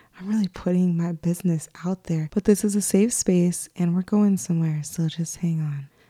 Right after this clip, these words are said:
So college was interesting. I definitely learned a lot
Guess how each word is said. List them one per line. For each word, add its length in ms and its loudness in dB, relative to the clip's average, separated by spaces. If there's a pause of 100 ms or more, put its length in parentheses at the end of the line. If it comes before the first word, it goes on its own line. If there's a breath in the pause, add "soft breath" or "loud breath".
(280 soft breath)
So 200 4
college 480 0
was 180 2
interesting. 720 0 (720 soft breath)
I 400 2
definitely 480 2
learned 540 0
a 80 -6
lot 560 -6